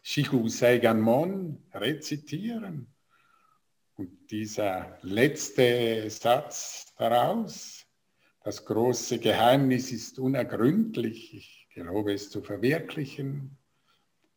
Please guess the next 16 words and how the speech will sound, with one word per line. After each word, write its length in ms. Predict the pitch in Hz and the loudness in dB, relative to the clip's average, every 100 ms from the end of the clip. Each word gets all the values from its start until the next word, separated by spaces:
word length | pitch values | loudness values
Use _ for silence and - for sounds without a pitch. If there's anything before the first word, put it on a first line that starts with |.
| _ | _
geht 320 | - 107 - - | -8 -8 -8 -6
genau 680 | 107 104 110 120 127 139 127 - _ _ _ - | -2 0 0 -2 -4 -8 -12 -18 _ _ _ -4
um 200 | 143 156 | 0 2
das 400 | - 196 - - | 4 4 0 -2
auch, 320 | - - _ - | -12 -12 _ -14
dieses 520 | 98 - - - _ _ _ _ _ _ _ _ | -14 -12 -18 -20 _ _ _ _ _ _ _ _
Nichtwissen, 1300 | 127 180 - - 90 107 127 - - 156 185 170 147 123 | 2 2 0 -8 -6 -4 -4 -10 -8 -6 -6 -8 -8 -8
was 240 | - - | -8 -6
es 160 | 131 247 | -4 -2
ist. 480 | 233 - - _ _ _ _ _ _ _ _ _ _ _ _ _ _ _ _ _ _ _ _ _ _ _ _ _ - - _ - | -4 -8 -16 _ _ _ _ _ _ _ _ _ _ _ _ _ _ _ _ _ _ _ _ _ _ _ _ _ -14 -14 _ -10
Und 220 | - - | -8 2
dennoch 640 | 117 151 165 226 - - - _ _ _ _ _ _ _ _ - | 4 6 4 2 -4 -18 -20 _ _ _ _ _ _ _ _ -8
wir 160 | 92 | -2
wollen 300 | 95 107 131 | 2 4 4
es 180 | 143 - | 2 2
verwirklichen. 920 | 175 208 233 220 - - - - | -2 0 -2 -2 -8 -10 -12 -16